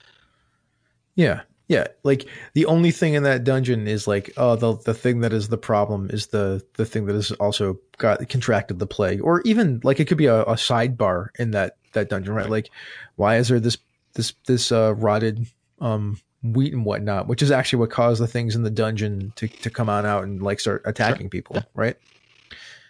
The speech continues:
Speaker 1: Yeah. I, I, I, I love doing stuff like that. All right, let's, uh, let's move on to another thing. So when we're talking about higher level adventures, the players can often bring their own fun to the table.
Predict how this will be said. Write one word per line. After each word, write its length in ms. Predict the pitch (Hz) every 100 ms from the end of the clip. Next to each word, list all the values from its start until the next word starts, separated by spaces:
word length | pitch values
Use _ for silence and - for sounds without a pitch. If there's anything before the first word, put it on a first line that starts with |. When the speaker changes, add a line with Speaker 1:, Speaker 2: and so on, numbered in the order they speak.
| _ _ _
Speaker 1:
Yeah. 320 | 127 110 101 101 _ _ -
I, 100 | 160
I, 120 | 151
I, 260 | 143 135 139
I 180 | 135 135
love 160 | 127
doing 160 | 113 104
stuff 200 | - -
like 140 | -
that. 220 | - - _ _ _ - - - -
All 80 | 165
right, 140 | 120
let's, 180 | - -
uh, 180 | 190 143
let's 140 | 147
move 100 | 156
on 80 | 139
to 80 | 110
another 200 | 104 104
thing. 300 | - 104 120 -
So 380 | - 151 139 _ _ _ _ _ _ _ _ - 143
when 120 | 156
we're 80 | 175
talking 340 | 220 240 190
about 240 | 127 104
higher 300 | - 165 165
level 200 | 107 92
adventures, 480 | 92 90 92 95 98 -
the 80 | 120
players 300 | - 190 180
can 120 | 143
often 240 | 120 120 101
bring 160 | 107
their 100 | 101
own 140 | 104 104
fun 260 | - 98
to 60 | 113
the 100 | 135
table. 400 | 160 151 160